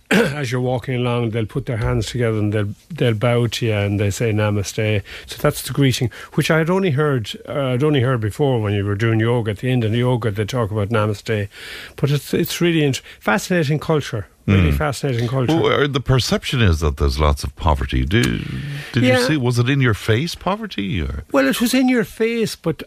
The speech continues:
Speaker 1: I had been, my son was in Vietnam, and I'd gone to Vietnam before, and, uh, yes, it's in your face, but not as, uh,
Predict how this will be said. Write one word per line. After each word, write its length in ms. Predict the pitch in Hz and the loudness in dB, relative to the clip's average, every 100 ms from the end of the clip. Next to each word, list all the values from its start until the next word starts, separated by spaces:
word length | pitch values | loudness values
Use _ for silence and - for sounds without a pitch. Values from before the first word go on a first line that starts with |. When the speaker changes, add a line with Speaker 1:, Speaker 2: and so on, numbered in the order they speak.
| - | -4
Speaker 1:
I 140 | 185 | 0
had 340 | 196 165 165 131 | 2 2 0 0
been, 400 | 170 160 143 127 | 0 2 2 2
my 140 | 123 | 0
son 360 | 113 - 160 147 | 0 0 0 0
was 160 | 143 | 0
in 140 | 120 110 | 0 0
Vietnam, 460 | 113 110 117 117 | 0 0 0 0
and 80 | 107 | 0
I'd 100 | 107 | -2
gone 220 | 104 110 | 0 -2
to 80 | 98 | -2
Vietnam 840 | 117 113 107 123 117 113 107 104 98 | -2 -2 -2 0 0 2 0 -2 -4
before, 720 | 123 107 139 127 117 110 113 - - | -6 -4 0 0 0 0 -4 -8 -6
and, 580 | 127 117 113 117 117 - | -4 -2 -2 -2 -2 -2
uh, 460 | 131 123 120 123 131 - - | 0 0 0 -2 -4 -6 0
yes, 280 | 240 214 - | 0 0 -2
it's 120 | - | 0
in 140 | 185 | 2
your 120 | 165 | 2
face, 400 | 131 196 185 170 | 0 0 0 0
but 240 | - 165 151 | -2 -4 0
not 440 | 180 180 175 - | 0 2 0 0
as, 480 | 180 147 131 110 - - - - - - _ _ _ - | 0 2 0 -2 -6 -12 -20 -20 -20 -20 _ _ _ -8
uh, 260 | - - | -2 -2